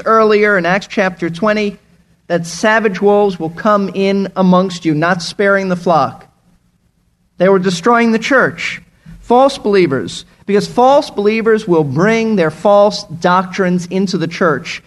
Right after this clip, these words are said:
And when false doctrine is brought into the church, it will affect behavior, and so you'll have false lifestyles,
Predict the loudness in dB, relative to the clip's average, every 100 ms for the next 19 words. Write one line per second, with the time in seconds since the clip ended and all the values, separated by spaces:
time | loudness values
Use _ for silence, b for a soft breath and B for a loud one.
0 | B B B B 0 2 0 0 2 4
1 | 2 0 0 0 -2 -4 -2 0 2 0
2 | -4 -6 -4 0 0 0 -2 -2 0 2
3 | 4 2 0 0 0 0 -4 -4 0 2
4 | 2 0 -2 -2 0 0 2 0 0 0
5 | 2 4 0 -6 b b b 0 0 0
6 | 0 0 2 0 -4 -12 -18